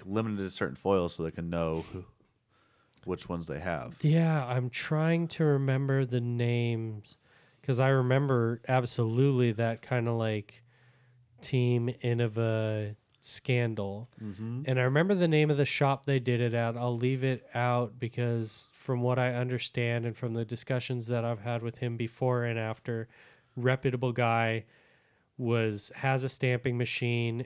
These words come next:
Speaker 2: and did up the stamp with, I guess, like, the knowledge that these were just gonna be used by this guy, and then he went off and sold a bunch of 'em.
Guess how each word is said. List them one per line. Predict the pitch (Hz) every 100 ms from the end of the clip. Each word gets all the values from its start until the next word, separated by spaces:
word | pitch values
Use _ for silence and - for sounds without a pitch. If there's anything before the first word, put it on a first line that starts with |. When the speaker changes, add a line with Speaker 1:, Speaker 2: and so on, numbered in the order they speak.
| -
Speaker 2:
and | 113 110 107 - -
did | 131 123
up | 123 -
the | 123
stamp | - - 123 117 117 110 - - - _ _ _ -
with, | 123 120 117 -
I | 117
guess, | 127 127 131
like, | 123
the | 131
knowledge | 117 117 120 110
that | 117 -
these | 113
were | 113
just | 104 120 -
gonna | 127
be | 120 127
used | 110 110 110 104
by | 117 110
this | 104 107 -
guy, | 110 104 104 101 104 _ _ _ _ -
and | 110
then | 107 98
he | 110
went | 107 110 104
off | 101 101 113
and | 101 101
sold | - 175 165
a |
bunch | 104 101 101
of |
'em. | 95 110